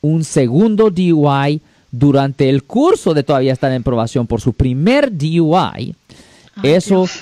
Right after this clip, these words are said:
Speaker 1: ya se pone más serio. Porque cuando una persona viola los términos de su probación con cometer otra falta, en este caso otro D U I, la persona se enfrenta automáticamente a una sentencia de seis meses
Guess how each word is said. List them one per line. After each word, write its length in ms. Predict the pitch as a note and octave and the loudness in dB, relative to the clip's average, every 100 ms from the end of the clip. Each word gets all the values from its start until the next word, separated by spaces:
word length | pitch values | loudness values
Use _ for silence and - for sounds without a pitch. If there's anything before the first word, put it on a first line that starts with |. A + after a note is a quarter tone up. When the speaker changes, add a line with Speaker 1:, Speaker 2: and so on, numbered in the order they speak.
| - | -12
Speaker 1:
ya 520 | - C3 C#3 C3+ C3 B2+ | -4 0 2 2 0 -2
se 160 | C#3 | -4
pone 220 | C3 B2+ | -2 0
más 200 | A#2+ G#2+ - | 0 -2 0
serio. 420 | A3 F#3+ G2+ - _ _ - | 0 0 -2 -12 _ _ -4
Porque 260 | C3 - C3 | -2 -2 -2
cuando 180 | B2+ | -2
una 100 | D3+ | 0
persona 360 | F3+ G3+ G3 F3+ | 0 0 0 0
viola 340 | C3+ D3+ F3 | 2 2 2
los 240 | E3 C3 - | 0 -2 -4
términos 500 | - E3+ E3+ D#3+ C#3+ | 0 0 0 0 0
de 80 | C#3 | 0
su 160 | C3+ | -2
probación 560 | - A#2 B2 - D#3+ G3 | -2 0 -2 -2 -2 0
con 240 | E3+ C#3 | -2 -4
cometer 460 | - B2+ B2 C#3 C3+ | -4 -4 -4 -4 -4
otra 300 | B2 A#2+ A2 | -6 -4 -4
falta, 440 | - D#3+ D#3 D3 | -4 -4 -4 -6
en 140 | C3 F#2+ | -4 -8
este 220 | G2+ G#2+ | -6 -8
caso 340 | - A2 A#2+ - | -6 -6 -6 -4
otro 260 | A#2+ - A2 | -4 -2 -4
D 240 | G2+ G2+ | -2 -2
U 100 | A#2+ | 0
I, 280 | F3 C#3+ C#3 _ _ - | 0 -2 -6 _ _ -6
la 100 | A#2 | -4
persona 560 | - - D3+ D#3+ C#3 C3 _ | -2 -2 -2 -2 -2 -6 _
se 220 | - - | -8 -2
enfrenta 560 | A#2 A2 D3 D#3 D3 C#3 | -2 0 -2 -2 -2 -2
automáticamente 1400 | - A#2+ B2+ B2+ B2 D#3 E3 C3+ A#2+ C#3 D#3+ D3+ G#2+ F#2 - _ _ - | 0 -2 0 -2 -2 -2 -4 -4 -2 0 -2 -2 -4 -4 -8 _ _ -4
a 100 | A#2 | -2
una 220 | B2 C3 | -2 -2
sentencia 800 | C3+ A2+ C3+ C#3 - A2+ G#2+ - _ _ - | -4 -2 -2 -2 -2 -4 -4 -8 _ _ -8
de 240 | A2+ A#2 - | -2 0 -2
seis 540 | - - C3+ C3+ - | -8 -4 -2 -2 -4
meses 640 | C3+ D3+ D#3 F#2+ C3 - | -2 -2 -2 -4 -6 -12